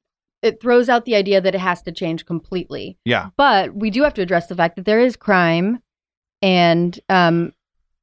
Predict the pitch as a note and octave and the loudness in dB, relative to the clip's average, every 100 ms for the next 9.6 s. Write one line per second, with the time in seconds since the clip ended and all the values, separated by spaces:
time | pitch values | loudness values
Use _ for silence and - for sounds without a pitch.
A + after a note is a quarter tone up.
0 | _ _ _ _ _ _ _ _ - - | _ _ _ _ _ _ _ _ -20 -20
1 | - _ _ A3+ B3+ F#4 - A3+ C#4 D#4+ | -20 _ _ -6 -2 -2 -4 -2 0 0
2 | - - A3 D4 E4 E4 C#4+ C4 _ _ | -2 -14 -2 0 0 -4 -6 -12 _ _
3 | _ A#3 C#4+ E4+ A#3+ G#3+ A3+ G3 F3 F3 | _ -4 -2 0 -2 -2 -2 -2 -4 -2
4 | E3+ E3 D#3 - D3+ C#3+ - - - - | -2 -4 -8 -8 -8 -10 -14 -18 -16 -16
5 | _ _ _ _ _ _ _ _ _ _ | _ _ _ _ _ _ _ _ _ _
6 | _ _ _ _ _ _ _ _ _ _ | _ _ _ _ _ _ _ _ _ _
7 | _ _ _ _ _ _ _ _ _ G#2 | _ _ _ _ _ _ _ _ _ -8
8 | G2 F2 _ _ _ _ _ _ _ _ | -6 -8 _ _ _ _ _ _ _ _
9 | _ _ _ - G#2+ G2+ | _ _ _ -4 -2 -2